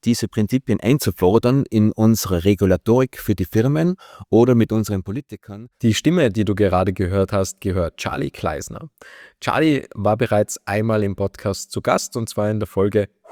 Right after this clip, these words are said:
Speaker 2: hundertzweiundneunzig. Die damalige Folge wurde in der Reika Schwarz live aufgenommen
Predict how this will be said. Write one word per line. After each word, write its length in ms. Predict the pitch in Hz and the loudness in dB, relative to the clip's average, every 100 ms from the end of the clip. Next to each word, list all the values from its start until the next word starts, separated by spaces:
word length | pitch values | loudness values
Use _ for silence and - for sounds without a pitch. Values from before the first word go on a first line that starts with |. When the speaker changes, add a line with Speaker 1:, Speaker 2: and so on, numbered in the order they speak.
| - | -2
Speaker 2:
hundertzweiundneunzig. 1200 | 127 123 113 - 78 80 95 92 120 117 - - _ _ _ - | 0 2 0 -4 -6 -4 -2 0 0 0 -8 -10 _ _ _ -14
Die 100 | 123 | -10
damalige 560 | - - 139 120 107 | -6 -2 0 0 -2
Folge 380 | 98 104 110 104 | -2 0 0 0
wurde 220 | 104 104 | 0 0
in 100 | 98 | 0
der 120 | 95 | 0
Reika 360 | 90 92 98 107 | -2 -2 -4 -6
Schwarz 600 | - 95 80 92 113 - _ _ _ _ _ | -6 -6 -6 -6 -6 -12 _ _ _ _ _
live 340 | 90 104 120 - | -2 0 0 0
aufgenommen 840 | 101 135 - 135 135 151 269 254 | 2 2 2 2 2 2 -2 -6